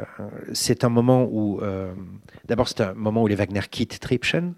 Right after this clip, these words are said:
donc Nietzsche n'a plus, ce, n'a plus son île des bienheureux. Bayreuth, c'est en, c'est en Bavière, c'est plus loin, et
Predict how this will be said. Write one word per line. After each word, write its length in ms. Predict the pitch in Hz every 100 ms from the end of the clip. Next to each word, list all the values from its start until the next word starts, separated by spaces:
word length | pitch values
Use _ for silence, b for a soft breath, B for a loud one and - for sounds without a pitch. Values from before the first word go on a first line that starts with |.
| -
donc 260 | 104 101 -
Nietzsche 340 | 110 117 -
n'a 120 | 90 95
plus, 320 | - 131 131 B B B
ce, 220 | - - -
n'a 440 | 107 101 95 95
plus 220 | - 175
son 360 | 160 - 113 113
île 200 | 120 104
des 120 | 92
bienheureux. 540 | 92 98 95 113 180 - B B B B
Bayreuth, 500 | - 110 107 113 113
c'est 340 | - - 85 87
en, 300 | 85 80 80
c'est 240 | - 87
en 60 | 82
Bavière, 520 | 90 92 151 90 -
c'est 140 | -
plus 180 | 90 -
loin, 380 | 98 110 151 170 _ B B B B -
et 400 | 117 135 -